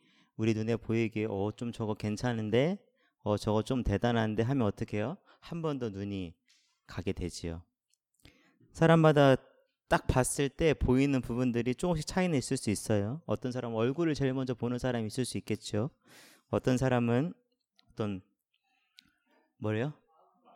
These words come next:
마-, <laughs> 네. 입은 옷이나 액세서리가 먼저 눈에 들어오는 사람이 있을지도 모르겠어요. 그리고 어떤 사람은 몸매나 어떤 머리 스타일이나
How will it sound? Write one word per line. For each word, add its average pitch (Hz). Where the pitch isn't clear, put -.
마-, 107
<laughs> -
네. 98
입은 127
옷이나 120
액세서리가 143
먼저 151
눈에 135
들어오는 127
사람이 127
있을지도 107
모르겠어요. 98
그리고 143
어떤 151
사람은 139
몸매나 123
어떤 117
머리 113
스타일이나 120